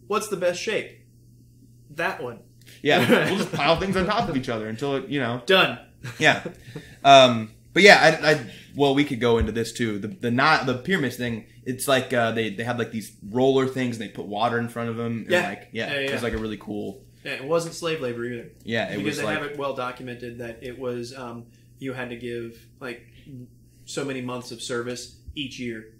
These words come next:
Speaker 1: to the pharaoh
Speaker 2: Yeah, exactly.
Speaker 1: as,
Speaker 2: So you
Speaker 1: as
Speaker 2: just
Speaker 1: labor
Speaker 2: conscripted all
Speaker 1: work.
Speaker 2: these people to go work. Yeah.
Speaker 1: Yeah.
Speaker 2: I mean, it's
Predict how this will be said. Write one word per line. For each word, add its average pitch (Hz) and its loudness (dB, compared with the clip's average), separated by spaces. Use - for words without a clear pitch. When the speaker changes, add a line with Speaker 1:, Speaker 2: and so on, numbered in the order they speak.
Speaker 1:
to 120 -6
the 117 -10
pharaoh 117 -4
Speaker 2:
Yeah, 180 -2
exactly. 120 -2
Speaker 1:
as, - -12
Speaker 2:
So 131 -2
you 123 2
Speaker 1:
as 120 -2
Speaker 2:
just 117 -6
Speaker 1:
labor 127 2
Speaker 2:
conscripted 123 0
all 120 2
Speaker 1:
work. 117 -2
Speaker 2:
these - 0
people 110 -4
to 104 -8
go 101 -8
work. 104 -8
Yeah. 101 -8
Speaker 1:
Yeah. 185 -2
Speaker 2:
I - -4
mean, 190 4
it's - -4